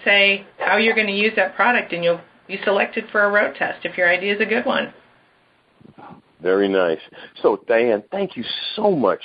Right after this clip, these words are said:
Speaker 2: for coming on the show. I really appreciate it. Like I said, I, I really like to let the audience know, especially when there's, uh, interesting and fun stuff they can get involved in, in this, uh, space. So thanks so much for coming by the show.
Speaker 1: Welcome. And, uh, let's,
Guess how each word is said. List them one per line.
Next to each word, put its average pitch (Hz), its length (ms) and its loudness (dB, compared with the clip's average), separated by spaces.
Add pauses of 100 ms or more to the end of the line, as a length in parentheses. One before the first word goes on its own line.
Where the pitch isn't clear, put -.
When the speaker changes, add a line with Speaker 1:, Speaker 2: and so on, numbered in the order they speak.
(100)
Speaker 2:
for - 80 -14
coming 98 320 -2
on 87 160 0
the 82 80 0
show. 85 300 0
I 101 100 0
really 123 380 2
appreciate 95 580 -4
it. 87 160 -2 (240)
Like 95 160 0
I 98 160 4
said, 95 140 4
I, 87 80 4 (200)
I 85 60 2
really 95 240 0
like 95 220 0
to 92 80 -8
let 90 160 0
the 92 100 -2
audience 95 340 0
know, 87 140 -4
especially 107 400 -2
when 92 180 0
there's, 82 320 -2
uh, 76 220 -4 (120)
interesting 139 440 -2
and - 120 -4
fun 143 200 0
stuff - 220 0
they 90 80 -2
can 92 120 -8
get 82 140 -2
involved 85 520 2
in, 85 200 -2 (640)
in 101 140 -2
this, 95 160 2 (160)
uh, 87 200 4 (100)
space. 101 320 0
So - 80 -2 (100)
thanks 104 300 -2
so 92 80 -2
much 85 180 -6
for 85 80 -12
coming 80 240 -4
by 73 180 -2
the 73 80 -6
show. - 240 -4
Speaker 1:
Welcome. 214 400 -2 (140)
And, 226 160 -6
uh, 208 340 2
let's, 233 220 0